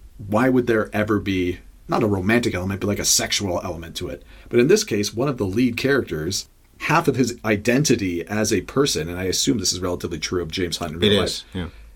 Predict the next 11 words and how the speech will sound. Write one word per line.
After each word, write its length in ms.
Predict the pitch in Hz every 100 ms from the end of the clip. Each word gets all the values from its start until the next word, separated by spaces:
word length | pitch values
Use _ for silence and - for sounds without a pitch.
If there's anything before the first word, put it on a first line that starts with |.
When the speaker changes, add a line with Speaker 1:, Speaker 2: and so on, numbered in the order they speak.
| - - -
Speaker 1:
is 240 | 107 113 98
all 320 | 110 123 120
about 380 | - 117 117 120
his 180 | 104
sexual 460 | - - 127 127 113
prowess. 580 | 107 117 120 76 143 - _ -
Lauda 340 | 113 107 110
had 100 | 107
just 240 | 104 104 101
joined 380 | 107 104 98 92
Ferrari. 640 | 98 87 92 85 71 98